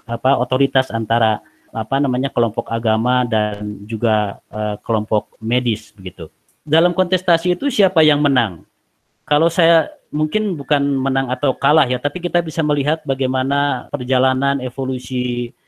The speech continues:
dari penerimaan kelompok agama terhadap situasi yang seperti pandemi seperti ini, pada tahap-tahap awal memang terjadi penolakan atau denial dari kelompok-kelompok keagamaan bahwa mereka menganggap tidak ada sebenarnya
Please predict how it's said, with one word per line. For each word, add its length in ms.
dari 160
penerimaan 960
kelompok 320
agama 320
terhadap 400
situasi 480
yang 160
seperti 640
pandemi 320
seperti 480
ini, 120
pada 160
tahap-tahap 640
awal 320
memang 320
terjadi 560
penolakan 640
atau 480
denial 640
dari 640
kelompok-kelompok 640
keagamaan 640
bahwa 320
mereka 160
menganggap 480
tidak 240
ada 320
sebenarnya 560